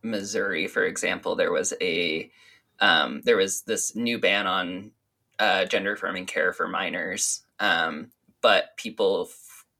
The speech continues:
who were already, like, receiving, uh, like, transitional care, like, hormones and stuff, were kind of grandfathered in to continue to receive care. Um,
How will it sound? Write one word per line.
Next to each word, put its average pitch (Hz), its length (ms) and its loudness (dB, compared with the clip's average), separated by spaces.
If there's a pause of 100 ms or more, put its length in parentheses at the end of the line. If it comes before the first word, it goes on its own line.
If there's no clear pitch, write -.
(240)
who 104 180 0
were 92 320 0
already, 87 480 2
like, - 300 -2
receiving, 92 840 -4 (560)
uh, 92 280 6
like, 95 180 4
transitional 90 540 -2
care, 87 280 0
like, 82 140 0
hormones 80 540 -4
and 220 160 -6
stuff, - 360 2
were - 140 -4
kind - 160 -4
of - 120 -8
grandfathered - 720 -2
in 87 240 -6
to - 180 -6
continue - 640 -8
to - 160 -8
receive 127 400 -6
care. - 380 2 (400)
Um, - 460 -4